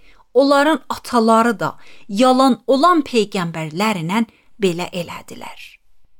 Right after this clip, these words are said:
Amma ey eşidənlər, sizə deyirəm ki, düşmənlərinizi sevin,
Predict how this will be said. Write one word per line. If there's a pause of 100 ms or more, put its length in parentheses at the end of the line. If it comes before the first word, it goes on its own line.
(960)
Amma
ey (100)
eşidənlər,
sizə
deyirəm
ki, (800)
düşmənlərinizi
sevin,